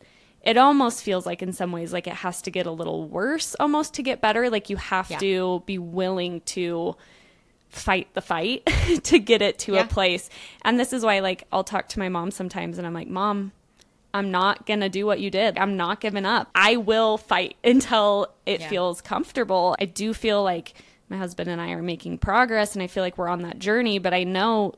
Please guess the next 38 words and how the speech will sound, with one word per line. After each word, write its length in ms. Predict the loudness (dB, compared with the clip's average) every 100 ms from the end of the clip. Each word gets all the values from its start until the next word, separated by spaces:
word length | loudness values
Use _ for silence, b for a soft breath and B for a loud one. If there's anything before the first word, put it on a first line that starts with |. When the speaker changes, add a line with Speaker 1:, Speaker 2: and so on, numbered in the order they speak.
| -2
Speaker 1:
a 60 | 0
lot 240 | 2 0
of 100 | 0
women 400 | -2 0 0 0
that 140 | -2
I 100 | -2
see 280 | -4 -6 -4
around 420 | -2 -2 -2 -2
me 220 | -2 -4 -4
who 240 | -4 -4
are 440 | -2 -2 -2 -6 B B B B
further 480 | -18 -4 -2 0 0
along 340 | 2 0 0
in 80 | -2
their 140 | -6
relationships, 880 | -8 -6 -4 -2 -2 -2 -4 -4 -8
they 120 | -4
genuinely 520 | -2 -2 -2 -4 -4 -4
feel 160 | -2
like 160 | -2 -4
it's 220 | -8 -10
too 180 | -8 -6
late. 300 | -4 -6 -14 _ -2
And 540 | 0 0 -4 -8 -12 b b b b _ -6
this 240 | -4 -4
is 120 | -8
just, 280 | -6 -6 -8 -8
is 220 | -8 -8
how 240 | -4 -4
it 80 | -4
is. 240 | -6 -2
And 180 | -2 -2
that 220 | -4 -4
is 320 | -4 -4 -6 -14
so 760 | -8 -4 -2 4 6 6 2 -6 _ _ -6
devastating 640 | -4 -4 -4 -6 -6 -12
to 140 | -12 -12
me. 300 | -12 -14